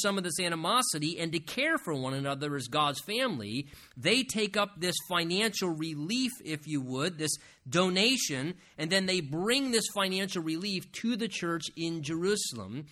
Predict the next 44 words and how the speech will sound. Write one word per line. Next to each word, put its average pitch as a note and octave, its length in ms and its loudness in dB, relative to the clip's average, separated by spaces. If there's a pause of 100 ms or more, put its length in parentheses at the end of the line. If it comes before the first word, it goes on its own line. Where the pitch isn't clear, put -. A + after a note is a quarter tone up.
(180)
And E3 140 -2
it's D#3+ 120 -2
Paul A3+ 420 2
and G#3 180 0
Barnabas, F#3 540 2 (100)
we D#3+ 140 -2
know, D#3+ 220 0
who E3 120 -2
bring F#3 320 0
it - 200 -2
to D3+ 100 -4
them, A#2+ 420 -4 (240)
and D#3+ 140 -4
they D#3 100 2
give E3+ 220 2
it G#3 120 -2
to G#3+ 80 -2
the F#3 120 2
leadership G#3+ 760 0
there C3+ 320 0
to D3+ 140 -4
then D3 240 0
disperse C#3+ 800 -2
among A2+ 280 -6
the B2+ 80 -8
church. - 600 -6 (320)
We B2+ 140 -2
also D3+ 300 2
know D#3+ 160 2
in F3 60 -2
Acts C3+ 320 0
chapter D#3 340 -2
fifteen, D#3 640 -2
on B2+ 180 -6
a D3 80 -2
third C#4+ 380 2
occasion, A#2 720 -6 (320)
very D3 260 0
prominently D#3+ 720 0
shown C#3 260 -2
in B2+ 100 -4
Scripture, D3+ 500 -4
that D3 260 -6
Paul G3 440 2